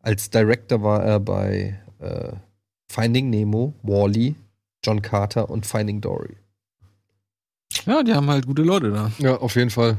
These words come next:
Speaker 3: Also alle aus der Schmiede
Speaker 1: Ja.
Speaker 3: sind echt gut. Ich mein, Brad Bird, guck mal, was der danach noch gemacht hat, ne? Mission Impossible, so.
Speaker 2: Ja,
Speaker 3: Also
Speaker 2: ja.
Speaker 3: es ist schon alles echt ziemlich geil. Da war, kann man diesen Tomorrowland, den kann man, glaub ich,
Speaker 2: Boah,
Speaker 3: nicht
Speaker 2: der war so furchtbar.
Speaker 3: Der war leider nicht gut, ne.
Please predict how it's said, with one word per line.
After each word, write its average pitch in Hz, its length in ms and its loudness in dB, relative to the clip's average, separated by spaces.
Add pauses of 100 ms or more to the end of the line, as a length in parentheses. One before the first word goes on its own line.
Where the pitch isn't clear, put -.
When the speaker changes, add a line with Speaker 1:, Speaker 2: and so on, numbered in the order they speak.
(160)
Speaker 3:
Also 107 180 0
alle 123 280 2
aus 110 140 -4
der 113 120 -2
Schmiede 110 280 -4
Speaker 1:
Ja. 107 60 -2
Speaker 3:
sind 107 100 -2
echt 107 240 -4
gut. 131 120 -4
Ich 123 40 -2
mein, 123 120 2
Brad 117 220 0
Bird, 113 200 -2
guck 120 100 -4
mal, 113 80 2
was 104 80 -2
der 117 80 0
danach 107 280 0
noch 107 140 -2
gemacht 110 320 -4
hat, 98 120 -6
ne? 104 100 -6
Mission 107 220 -4
Impossible, 107 420 -2
so. 101 200 -2
Speaker 2:
Ja, 143 220 0
Speaker 3:
Also 101 240 -4
Speaker 2:
ja. 110 60 -4
Speaker 3:
es 156 140 -4
ist - 200 -8
schon 113 160 -6
alles 104 260 -8
echt 113 220 -10
ziemlich 98 220 -10
geil. 104 200 -2
Da 104 120 0
war, 104 160 -2
kann 110 160 -4
man 107 100 -2
diesen 101 200 -4
Tomorrowland, 107 680 -2 (720)
den 101 100 -8
kann 107 160 -2
man, 104 100 -2
glaub 104 140 -2
ich, 110 60 -2
Speaker 2:
Boah, 110 140 0
Speaker 3:
nicht 107 120 0
Speaker 2:
der 104 100 -4
war 107 100 2
so 101 80 -2
furchtbar. 98 380 -6
Speaker 3:
Der 101 100 -4
war 104 60 -2
leider 107 200 2
nicht 107 160 -2
gut, 101 220 -12
ne. 95 180 -8